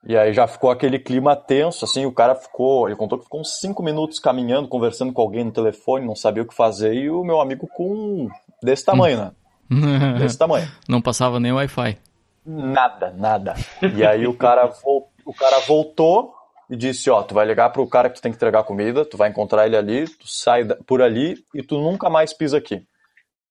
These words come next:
Speaker 1: Foi porque o cara tava de bom humor, entende? Então, é, são essas situações, assim, que o
Speaker 2: Sim.
Speaker 1: imigrante passa lá.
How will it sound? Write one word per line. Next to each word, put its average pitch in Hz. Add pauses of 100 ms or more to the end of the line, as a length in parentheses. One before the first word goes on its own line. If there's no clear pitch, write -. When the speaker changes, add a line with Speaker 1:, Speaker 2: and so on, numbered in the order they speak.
(440)
Speaker 1:
Foi 151
porque 156
o 170
cara 175
tava 170
de 139
bom 160
humor, 175
entende? 113 (140)
Então, 113
é, 110
são 123
essas 127
situações, 339
assim, 135
que 139
o 127
Speaker 2:
Sim. 123
Speaker 1:
imigrante 120
passa 110
lá. 104